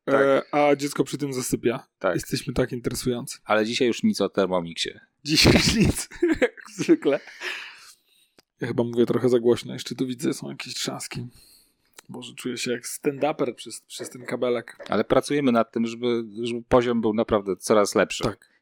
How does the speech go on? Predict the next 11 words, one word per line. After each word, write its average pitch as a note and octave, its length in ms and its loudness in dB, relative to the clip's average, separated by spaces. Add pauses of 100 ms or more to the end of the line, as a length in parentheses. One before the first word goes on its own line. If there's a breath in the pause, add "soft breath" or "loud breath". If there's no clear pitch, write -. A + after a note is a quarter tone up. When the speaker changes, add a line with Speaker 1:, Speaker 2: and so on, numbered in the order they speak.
(120)
Speaker 1:
Nie, A#2+ 120 -2 (180)
jakby A#2+ 460 -2
je-, B2+ 200 -2 (180)
daleko C#3 320 4
nam A2 140 2
jeszcze G#2+ 220 -2
do G#2 120 0
takiego G#2 380 -4
naprawdę A2+ 340 -4
pro - 240 0
poziomu, G2+ 640 0